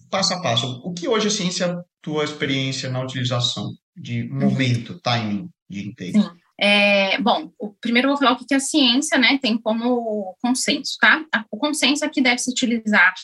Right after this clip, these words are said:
Speaker 2: as fontes de nitrato, de suplementação ou suco concentrado em beterraba.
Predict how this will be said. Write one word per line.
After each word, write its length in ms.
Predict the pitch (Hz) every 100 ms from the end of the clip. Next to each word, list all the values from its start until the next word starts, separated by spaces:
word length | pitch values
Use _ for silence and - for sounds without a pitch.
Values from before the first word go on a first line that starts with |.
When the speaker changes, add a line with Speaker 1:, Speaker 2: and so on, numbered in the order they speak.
| _
Speaker 2:
as 160 | 196 -
fontes 320 | 214 214 214
de 100 | 196
nitrato, 480 | 185 - 196 233 202
de 240 | - - 190
suplementação 720 | - 196 190 185 - 185 180
ou 100 | 196
suco 320 | - 196 -
concentrado 520 | 190 190 185 - 175
em 40 | 185
beterraba. 540 | 175 185 185 156 156